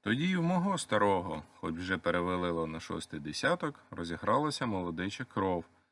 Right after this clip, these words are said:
та ще й поклик до свого полку Івана Богуна. Найби шлях його трафив, підштовхнули до тих зарізяк.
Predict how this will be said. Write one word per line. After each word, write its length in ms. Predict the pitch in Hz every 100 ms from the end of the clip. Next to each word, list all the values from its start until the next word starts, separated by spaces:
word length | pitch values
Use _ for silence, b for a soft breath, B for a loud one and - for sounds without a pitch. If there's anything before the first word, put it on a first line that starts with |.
| b b b
та 60 | -
ще 200 | - 139
й 60 | 143
поклик 480 | - 113 98 -
до 180 | 80 82
свого 380 | - 92 90 92
полку 540 | - 82 - 123 170 -
Івана 360 | 110 80 110 120
Богуна. 520 | 104 101 101 87 71 _ _ _ _ _ _ _
Найби 380 | 90 98 92 98
шлях 460 | - 95 92 82 -
його 200 | 82 78
трафив, 480 | - 82 78 80 -
підштовхнули 760 | - - - 80 - 147 165 139
до 160 | 90
тих 260 | 73 104 98
зарізяк. 600 | 90 87 82 80 67